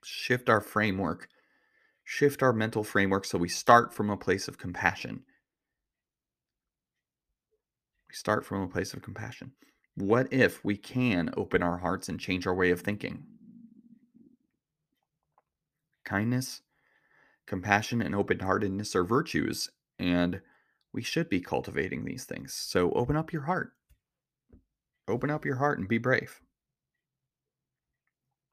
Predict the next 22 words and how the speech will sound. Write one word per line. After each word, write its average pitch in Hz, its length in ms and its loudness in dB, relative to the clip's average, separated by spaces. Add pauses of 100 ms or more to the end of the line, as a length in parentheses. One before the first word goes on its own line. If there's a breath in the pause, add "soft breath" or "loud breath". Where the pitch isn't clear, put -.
(2000)
Open 110 200 -8
up 120 120 -6
your 117 120 -4
heart 117 180 -8
and 113 100 -10
be 117 100 -6
brave. 117 320 -12 (760 soft breath)
Um, 90 280 0
I'm 117 160 2
gonna 139 160 4
put 120 260 2
in 98 120 -2
the 92 80 2
notes 95 540 0
a 92 500 4
link 101 380 0
to 90 500 2
a 90 140 0
teaching 98 340 -4
from 107 200 -4
Lama 104 260 0
Lina 131 360 -2